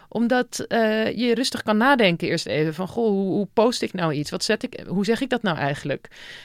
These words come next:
Ehm, dus het is, ehm, als je zegt van, "Ja, waar kan je nou eigenlijk het Siraya nu het meest tegenkomen?" Dan zou ik zeggen, op Facebook waarschijnlijk.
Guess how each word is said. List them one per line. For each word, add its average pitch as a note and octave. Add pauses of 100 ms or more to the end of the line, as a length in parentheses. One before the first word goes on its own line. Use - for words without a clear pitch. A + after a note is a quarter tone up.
(100)
Ehm, G3 (120)
dus A#3
het -
is, -
ehm, A#2
als G3+
je A3
zegt A#3
van, A#3+
"Ja, A#3+
waar G3+
kan A#3
je A3+
nou G#3+
eigenlijk G#3
het G#3+
Siraya G#3
nu G3+
het G#3+
meest F#3
tegenkomen?" B3+
Dan A3
zou G#3+
ik A#3
zeggen, -
op -
Facebook -
waarschijnlijk. C#3+